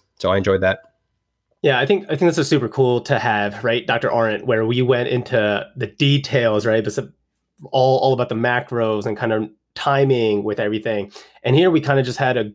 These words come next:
Speaker 2: good overview of, hey, this is kind of how we gotta get back to basics sometimes.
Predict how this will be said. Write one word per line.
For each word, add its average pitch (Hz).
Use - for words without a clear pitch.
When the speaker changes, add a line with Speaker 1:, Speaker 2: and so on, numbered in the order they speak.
Speaker 2:
good 165
overview 117
of, 110
hey, 117
this 170
is 214
kind 202
of 165
how 156
we 143
gotta 131
get -
back 156
to -
basics -
sometimes. 92